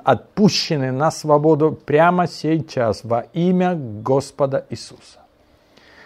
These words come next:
Спасибо Тебе, Отец, за помазание. Спасибо Тебе за служение Господа Иисуса Духом Его на этом месте, за исцеляющую силу Духа премудрости и откровения души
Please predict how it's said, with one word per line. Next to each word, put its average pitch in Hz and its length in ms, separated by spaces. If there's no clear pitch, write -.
Спасибо 135 500
Тебе, 113 240
Отец, 104 240
за 101 140
помазание. 92 680
Спасибо 151 460
Тебе 147 200
за 139 140
служение 160 840
Господа 147 760
Иисуса 139 500
Духом 117 800
Его 110 240
на 107 240
этом 160 320
месте, - 440
за 143 220
исцеляющую 175 1040
силу 190 560
Духа 170 500
премудрости 175 1000
и 147 60
откровения 151 840
души 143 500